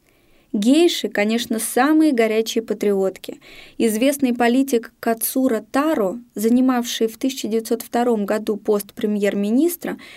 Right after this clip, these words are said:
в своих мемуарах вспоминает банкет, на котором одна молодая гейша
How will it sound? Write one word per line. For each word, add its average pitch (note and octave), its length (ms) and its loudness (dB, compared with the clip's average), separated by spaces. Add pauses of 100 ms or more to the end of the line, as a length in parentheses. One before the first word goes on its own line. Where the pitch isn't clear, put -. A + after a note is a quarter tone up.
(220)
в - 60 -18
своих C4 400 2
мемуарах B3+ 580 0
вспоминает B3 580 2
банкет, C4 600 0
на G3 100 -2
котором G#3 460 0
одна G#3 340 0
молодая G3+ 440 0
гейша C4 560 -2